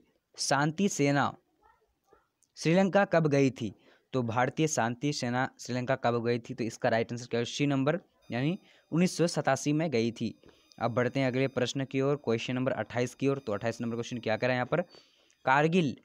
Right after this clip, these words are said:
युद्ध कब हुआ था? तो कारगिल युद्ध कब हुआ था? यहाँ पर दो हज़ार बीस में पूछा गया है। तो इसका राइट आंसर जो हो जाएगा दोस्तों,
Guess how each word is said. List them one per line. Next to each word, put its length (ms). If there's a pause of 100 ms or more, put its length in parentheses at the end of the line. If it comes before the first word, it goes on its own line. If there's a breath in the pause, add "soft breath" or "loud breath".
युद्ध 320
कब 160
हुआ 240
था? 140
तो 120
कारगिल 440
युद्ध 280
कब 160
हुआ 140
था? 140
यहाँ 140
पर 140
दो 180
हज़ार 160
बीस 260
में 80
पूछा 260
गया 200
है। 100 (400 loud breath)
तो 60
इसका 220
राइट 240
आंसर 260
जो 100
हो 40
जाएगा 160
दोस्तों, 260